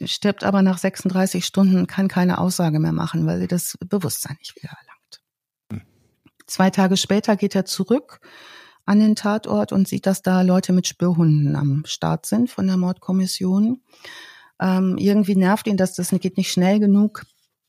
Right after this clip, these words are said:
Und er fertigt wieder eine Skizze an, von <laughs> wo er so vergraben hat und steckt die der Polizei zu. Die suchen dort auch, aber finden nichts, weil die Skizze so ungenau ist. Also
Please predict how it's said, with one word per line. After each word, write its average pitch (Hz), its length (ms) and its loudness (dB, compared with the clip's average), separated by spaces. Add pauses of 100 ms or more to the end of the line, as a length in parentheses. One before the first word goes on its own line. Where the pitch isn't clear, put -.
(680)
Und 202 140 4
er 185 180 2
fertigt 208 500 -2
wieder 330 140 2
eine 160 140 2
Skizze - 640 -6
an, 220 240 2
von 185 420 -6
<laughs> - 380 0
wo 160 500 -2
er 170 200 4
so 180 140 0
vergraben 175 640 2
hat 262 200 0
und - 340 -2
steckt 185 320 -2
die 190 40 0
der 175 140 -2
Polizei 175 680 -2
zu. 220 280 0 (360)
Die 196 80 4
suchen 226 460 2
dort 180 300 -2
auch, 180 500 -4 (500)
aber 202 220 2
finden 233 340 4
nichts, 196 280 0
weil 185 80 4
die 175 100 2
Skizze - 480 0
so 151 140 2
ungenau 139 540 -2
ist. - 340 -2 (260)
Also 156 320 -2